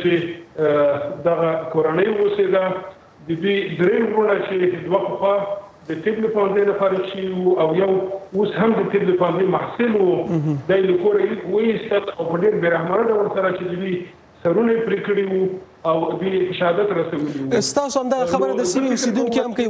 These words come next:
Speaker 2: والي صاحب، ستاسو همدغه خبره دقیق د سیمې اوسیدونکي هم موږ ته کړي دي. نو په دغه سیمې کې چې دغه خلک وژل شوي دي، دلته څوک حاکمان دي، تاسې که داعش؟
Speaker 1: دا خو د ولسوالۍ ځینې،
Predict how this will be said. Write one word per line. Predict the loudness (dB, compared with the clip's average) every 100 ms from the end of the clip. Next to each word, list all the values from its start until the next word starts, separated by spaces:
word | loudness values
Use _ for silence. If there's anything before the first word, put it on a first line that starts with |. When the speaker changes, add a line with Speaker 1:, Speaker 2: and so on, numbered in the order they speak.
| -2
Speaker 2:
والي | -2 -2
صاحب، | -2 -2
ستاسو | -4 -2
همدغه | -2 -2 -2
خبره | -2 -2 -2
دقیق | -2 -2
د | -4 -2
سیمې | -4 -2
اوسیدونکي | -2 -2 -2 -2
هم | 0 -2
موږ | -2
ته | -2
کړي | 0 0
دي. | -2 -4 -8 -16 -12 0 2
نو | 2 2 -2 -2
په | 0
دغه | 0 -2
سیمې | -2 -2 0
کې | -2
چې | 0
دغه | -2 0
خلک | -2 0
وژل | -2 -2 -2
شوي | -2 0
دي، | 0
دلته | -2 -2
څوک | -2 -2 -2
حاکمان | 0 0 -2 -2 0
دي، | -2 0 -2
تاسې | -2 -2 0
که | 0 -2 -2
داعش؟ | -2 -2 -6 -12 -18 -20 _ _
Speaker 1:
دا | -2 -2 0 -2 -2
خو | -4
د | -6
ولسوالۍ | -6 -6 -4 -2 -2 -4 -8 -6
ځینې، | -2 2